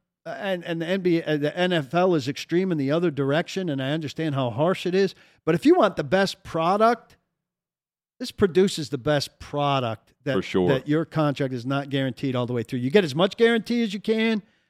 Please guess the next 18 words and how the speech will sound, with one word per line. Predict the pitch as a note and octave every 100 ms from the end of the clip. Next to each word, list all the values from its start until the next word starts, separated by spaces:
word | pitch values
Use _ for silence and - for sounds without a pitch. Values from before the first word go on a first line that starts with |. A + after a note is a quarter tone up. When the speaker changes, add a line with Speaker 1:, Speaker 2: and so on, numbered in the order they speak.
| _
Speaker 1:
at | D#3+
the | E3
beginning, | C#3 A#2 F#3 A#3 A#3+ -
and | D3
I'm | D3 F#3
all | F3+ G#3
for | - F#3 G3+
you, | A3 G#3+
brother. | F#3 G#3 G#3+
Go, | E3+ E3+
go | F3+ C#3 F3 G#3
get | D#3+ G3 A#2+
it. | - _ _ _ _ _ -
But, | G3+ C#3 - _ _ _ _ _ _ _ _ _ _ -
uh, | D3+ - _ - -
I | E3
want | G#3+ F#3+ G3+ -
incentivization | D#3 C#3+ - F3+ F#3 D3+ C3+ D#3 D#3 - A#2+